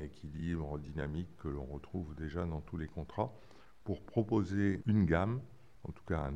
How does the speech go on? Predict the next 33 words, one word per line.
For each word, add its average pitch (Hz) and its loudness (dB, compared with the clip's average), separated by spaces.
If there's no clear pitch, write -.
début 120 2
de 98 4
gamme, 104 2
parce - -12
que - -12
nous 78 -6
n'allons 76 -4
pas 87 0
nous 78 0
arrêter 76 -2
là, 107 -2
de 87 4
mandats 90 4
thématiques. 101 2
Ces - -2
mandats 90 8
thématiques, 85 -2
six - -4
aujourd'hui, 80 0
sont 98 0
proposés 90 2
dans 101 12
le 104 12
contrat 95 4
Patrimoine 85 2
Vie 78 -2
Plus 85 -4
en 85 -2
premier, 82 0
mais 95 8
notre 110 6
objectif 90 0
stratégique 80 -4